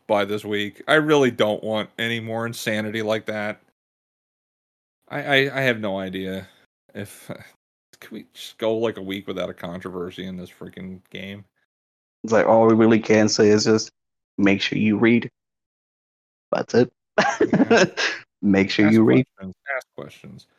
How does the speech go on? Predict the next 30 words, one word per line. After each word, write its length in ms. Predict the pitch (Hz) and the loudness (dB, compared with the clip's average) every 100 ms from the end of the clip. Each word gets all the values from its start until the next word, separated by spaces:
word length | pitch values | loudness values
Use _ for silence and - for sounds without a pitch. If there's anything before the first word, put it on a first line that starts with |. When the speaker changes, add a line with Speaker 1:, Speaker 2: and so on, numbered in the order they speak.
| _ _ | _ _
Speaker 1:
And, 300 | 147 143 143 | -6 -4 -4
and 80 | 156 | -4
if 200 | 160 175 | -2 0
anybody 280 | 190 156 | 2 6
at 80 | 117 | 8
Speaker 2:
<laughs> 20 | |
Speaker 1:
Bungie's 380 | 165 98 95 95 | 6 4 -6 -10
listening, 160 | 92 - _ _ | -10 -10 _ _
please 400 | - 143 127 120 - | -8 -6 -4 -6 -8
just 200 | 135 - | -16 -14
try 260 | - 175 | -6 -4
to 80 | 160 | -4
be 200 | 127 110 | -4 -6
a 40 | 92 | -6
little 220 | 101 110 | -8 -10
bit 140 | 113 | -10
more 140 | 95 95 - _ _ | -12 -14 -14 _ _
clear. 500 | 98 92 92 98 104 _ _ _ _ _ _ | -10 -8 -6 -8 -10 _ _ _ _ _ _
Like, 200 | - 107 104 | -6 -6 -6
really 580 | 101 101 107 110 113 | -8 0 2 4 2
try 220 | 110 107 101 | 2 0 0
to 60 | |
be 100 | 101 | -4
more 240 | 98 95 95 | -8 -8 -10
clear 480 | - 98 92 98 - _ _ _ _ _ _ _ _ _ _ _ _ - | -6 -4 -4 -6 -12 _ _ _ _ _ _ _ _ _ _ _ _ -4
as 200 | 113 101 | -4 -2
best 460 | 95 117 123 - | 2 4 4 0
as 160 | 113 101 | -6 -6
you 100 | 101 | -8
can. 540 | - 101 90 87 78 | -10 -12 -10 -12 -14